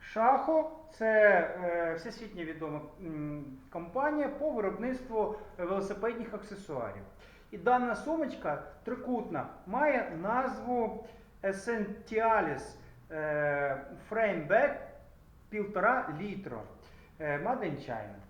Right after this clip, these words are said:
Ну, звичайно, все велосипедне виробляється там, в Китаї. Е, Essentialis, е, на півтора літра ця сумочка. Вона вологостійка.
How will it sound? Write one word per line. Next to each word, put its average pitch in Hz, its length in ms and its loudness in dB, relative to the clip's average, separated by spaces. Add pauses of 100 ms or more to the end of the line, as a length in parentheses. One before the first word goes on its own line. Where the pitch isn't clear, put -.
Ну, 269 160 -6 (280)
звичайно, 196 600 -4
все - 180 -6
велосипедне 170 600 -4
виробляється 139 560 -6
там, 110 240 -10 (220)
в - 20 -20
Китаї. 120 360 -10 (680)
Е, 143 360 -4
Essentialis, 196 1200 0 (340)
е, 165 200 -2
на 196 240 2
півтора 196 580 2
літра 240 220 -4
ця 226 220 -4
сумочка. 226 720 -2
Вона 311 280 10
вологостійка. 208 1120 2